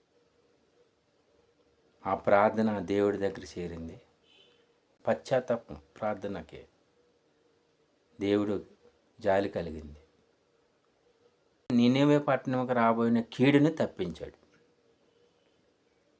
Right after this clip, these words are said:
నీనెవె పట్టణం మీదకి రావాల్సిన గొప్ప కీడును దేవుడు తప్పించినాడు. ఆ ఉగ్రతని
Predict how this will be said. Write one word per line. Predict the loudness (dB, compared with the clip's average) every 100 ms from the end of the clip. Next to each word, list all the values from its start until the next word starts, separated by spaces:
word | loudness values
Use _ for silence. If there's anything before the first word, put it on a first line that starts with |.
| _ _ _ _ _ -6
నీనెవె | 2 4 4 2
పట్టణం | 2 0 2 0
మీదకి | 2 0
రావాల్సిన | 0 -2 -2 -6 -8 -10 -8 -8 -10 -8 -6
గొప్ప | -4 -4
కీడును | -4 -4 -6 -4 -4 -6 _ _ _ _ _ _ _ _ _ _ _ _ _ _ _ _ _ _ -6
దేవుడు | -2 0 -2 -6 -12 -20 _ _ _ _ _ _ _ _ _ -8
తప్పించినాడు. | -8 -6 -8 -8 -10 -12 -12 _ _ _ _ _ _ _ _ _ _ _ _ _ _ _ _ _ _ _ _ -4
ఆ |
ఉగ్రతని | -2 0 4 4 4 -2 -4